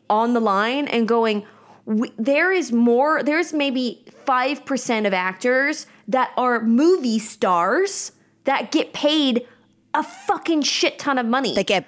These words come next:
Speaker 2: they get paid, period.
Speaker 1: Yes.
Speaker 2: <laughs>
Speaker 1: Us, a lot of people, but the majority of sag members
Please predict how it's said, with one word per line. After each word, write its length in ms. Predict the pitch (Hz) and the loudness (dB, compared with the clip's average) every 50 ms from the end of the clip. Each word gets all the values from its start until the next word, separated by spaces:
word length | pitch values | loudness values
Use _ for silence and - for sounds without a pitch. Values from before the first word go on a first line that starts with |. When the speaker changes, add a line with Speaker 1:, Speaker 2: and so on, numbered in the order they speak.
| _ - | _ -6
Speaker 2:
they 80 | - - | -4 -2
get 180 | - 156 - | -2 -2 -2
paid, 340 | - 196 156 143 113 - - | 0 0 0 0 0 -2 -2
period. 400 | - 165 135 110 92 69 - - | -2 -2 -2 -2 -2 -2 -2 0
Speaker 1:
Yes. 500 | 226 294 277 226 202 - - - - - - - 269 - | 0 0 0 -2 -4 -6 -6 -6 -6 -6 -4 -4 -4 -4
Speaker 2:
<laughs> 160 | - - - | -6 -6 -2
Speaker 1:
Us, 560 | - 247 - 466 403 294 330 330 - - - - - | 0 2 2 2 2 2 0 -2 -4 -4 -4 -2 -2
a 80 | 277 285 | -2 -2
lot 300 | 262 254 294 320 381 440 | 0 2 2 2 2 2
of 100 | 359 320 | 0 -2
people, 680 | - - 370 571 587 - 294 262 254 262 294 311 - - - - - _ | -2 -2 -2 0 0 2 2 4 4 4 2 0 -4 -10 -20 -20 -10 _
but 240 | - 240 233 - 233 | -2 0 0 0 0
the 80 | 269 277 | 0 0
majority 580 | 294 302 226 196 - 269 277 311 370 370 339 | 0 0 0 0 0 2 2 2 2 2 2
of 60 | 311 269 | 0 0
sag 320 | - - 311 330 440 453 | 0 0 0 0 0 0
members 460 | 285 262 233 220 240 240 269 269 277 | 0 -2 0 0 -2 -2 -2 -4 -6